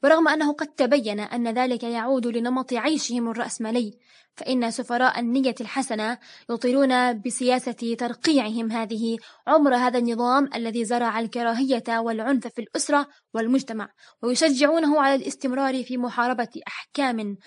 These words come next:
صافية نقية من لدن حكيم خبير. نسأل الله سبحانه وتعالى أن يعجل بقيام دولة الإسلام حتى تنصف المرأة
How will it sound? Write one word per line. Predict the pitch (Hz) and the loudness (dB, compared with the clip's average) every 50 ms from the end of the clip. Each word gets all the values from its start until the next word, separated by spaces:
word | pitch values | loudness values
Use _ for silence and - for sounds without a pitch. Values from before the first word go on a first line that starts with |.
| - _ _ | -20 _ _
صافية | - - 277 254 240 - - 330 311 285 294 | -6 0 0 0 0 0 2 2 4 4 4
نقية | 294 277 262 269 254 - 339 320 294 294 277 269 - _ _ _ _ - | 2 2 2 0 0 0 0 2 2 2 0 -2 -6 _ _ _ _ -6
من | 247 254 254 | -4 -2 0
لدن | 262 247 247 233 | 0 0 0 -2
حكيم | 202 - 240 - - 233 220 214 214 | -4 -6 -10 -8 -8 -8 -8 -8 -8
خبير. | 185 - 220 202 214 208 208 - _ _ _ _ _ _ _ _ _ - | -10 -10 -10 -8 -8 -8 -8 -10 _ _ _ _ _ _ _ _ _ -12
نسأل | 220 214 - 226 | -10 -8 -8 -6
الله | 226 226 240 233 233 | -4 -4 -2 -2 -4
سبحانه | 226 - 233 - - 240 220 220 226 | -4 -8 -10 -8 -8 -6 -6 -6 -6
وتعالى | 233 220 214 226 220 226 226 226 214 202 - _ _ _ _ _ _ _ _ _ _ _ _ _ _ - | -6 -8 -6 -4 -2 -2 -2 -2 -4 -8 -12 _ _ _ _ _ _ _ _ _ _ _ _ _ _ -8
أن | 220 220 | -8 -6
يعجل | 220 220 214 240 277 226 208 240 226 220 | -4 -2 0 0 0 0 0 -2 -4 -4
بقيام | 208 226 202 - 220 233 247 240 233 220 202 185 | -4 -6 -6 -6 -4 -2 -2 -2 -2 -4 -4 -2
دولة | 180 247 294 285 277 247 240 - | 0 0 0 0 0 -2 -4 -6
الإسلام | 247 233 - - - - 233 226 233 226 214 - - - - - _ _ | -8 -8 -8 -8 -6 -6 -4 -4 -4 -4 -6 -8 -14 -20 -20 -20 _ _
حتى | - - 269 277 277 - 262 247 240 240 240 - _ _ _ _ _ _ - | -4 -2 -2 -2 -2 -2 -2 0 0 -2 -4 -8 _ _ _ _ _ _ -6
تنصف | - 330 311 269 - 277 269 262 | -2 -2 -2 -2 -4 -6 -4 -4
المرأة | 240 240 240 240 - - - - 226 226 226 214 | -4 -4 -4 -6 -6 -8 -6 -4 -4 -4 -4 -6